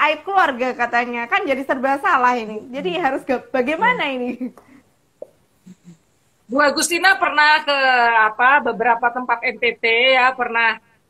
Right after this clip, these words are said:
Speaker 2: eh, waktu itu di Alor, pernah di Papua, ngumpulin perempuan. Itu kesian, ya. Kalau dia aktif di gereja, suami nggak suka itu dibukul,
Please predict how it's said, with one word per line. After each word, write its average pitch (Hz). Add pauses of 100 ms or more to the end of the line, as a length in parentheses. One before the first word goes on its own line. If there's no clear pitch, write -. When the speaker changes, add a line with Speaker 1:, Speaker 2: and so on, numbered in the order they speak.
(100)
Speaker 2:
eh, 214
waktu 214
itu 240
di 196
Alor, 220
pernah 214
di 208
Papua, 202
ngumpulin 220
perempuan. 196
Itu 359
kesian, 233
ya. 220
Kalau 247
dia 262
aktif 339
di 262
gereja, 220
suami 247
nggak 220
suka 294
itu 370
dibukul, 226